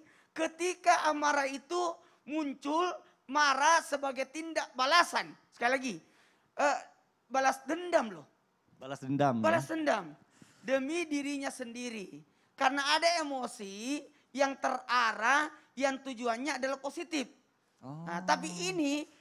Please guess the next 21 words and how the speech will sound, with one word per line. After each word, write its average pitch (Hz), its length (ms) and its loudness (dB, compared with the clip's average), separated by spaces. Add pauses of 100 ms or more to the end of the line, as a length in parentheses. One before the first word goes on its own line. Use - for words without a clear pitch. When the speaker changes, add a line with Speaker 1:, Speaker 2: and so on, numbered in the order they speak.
(120)
Speaker 1:
emosi 330 540 0
yang 311 140 2
saya 277 280 0
angkat 269 460 -4
ini 277 280 -4 (240)
sesuatu 277 640 -2
yang 302 220 -2
membahayakan, 247 960 -2 (260)
yang 269 240 -2
me-, 262 240 -8
mencela, 254 580 4 (240)
merusak 349 480 2
dirinya 285 340 -4
karena 262 240 -4
dia 349 140 -6
tidak 320 240 -8
bisa 285 160 -8
berdamai. 277 560 0 (600)
Yang 294 240 2
paling 277 260 -2
penting 302 880 -2